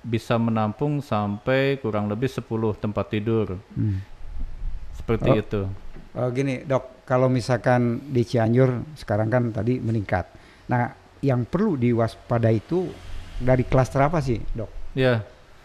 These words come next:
Speaker 1: tadi ya, untuk potensi klaster kita
Speaker 2: Hmm.
Speaker 1: selalu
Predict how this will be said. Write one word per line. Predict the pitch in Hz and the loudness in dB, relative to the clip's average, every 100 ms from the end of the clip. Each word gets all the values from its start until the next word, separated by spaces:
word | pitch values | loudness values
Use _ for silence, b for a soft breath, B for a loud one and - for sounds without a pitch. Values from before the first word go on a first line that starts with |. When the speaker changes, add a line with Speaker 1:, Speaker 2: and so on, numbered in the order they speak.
| b b - | b b 0
Speaker 1:
tadi | 135 147 156 | 2 4 4
ya, | 131 170 170 | 4 4 0
untuk | 156 143 - 147 147 143 143 143 143 139 - | -2 0 2 4 6 4 4 2 2 -2 0
potensi | 147 147 156 156 180 | 0 4 4 4 0
klaster | 165 151 123 - 151 170 | 4 6 6 4 0 2
kita | 156 139 156 156 | 0 4 6 6
Speaker 2:
Hmm. | 139 | 4
Speaker 1:
selalu | 95 139 131 131 | 0 4 4 4